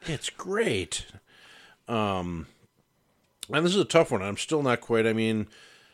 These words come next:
I do like, like, Sesame Street's got a lot more variety. You know, you had the little animated clips would come in. You'd have the little,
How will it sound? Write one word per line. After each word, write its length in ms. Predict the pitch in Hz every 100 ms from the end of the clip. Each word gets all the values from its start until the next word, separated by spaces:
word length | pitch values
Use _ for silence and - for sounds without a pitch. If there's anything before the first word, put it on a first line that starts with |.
| _ _ _ _ -
I 120 | 131
do 180 | 123 151
like, 200 | 165 147
like, 220 | 131 117
Sesame 380 | - 175 170 170
Street's 260 | - 147 -
got 140 | 135
a 20 |
lot 200 | 123 127
more 120 | 131 120
variety. 460 | 120 101 95 95
You 100 | 98
know, 60 | 95
you 120 | 98
had 100 | 107
the 60 | 110
little 220 | 104 104
animated 500 | 98 104 101 98 92
clips 280 | - 98 107
would 120 | 87
come 200 | 101 95
in. 180 | 92 92
You'd 100 | 87
have 120 | 92
the 80 | 87
little, 400 | 98 92 90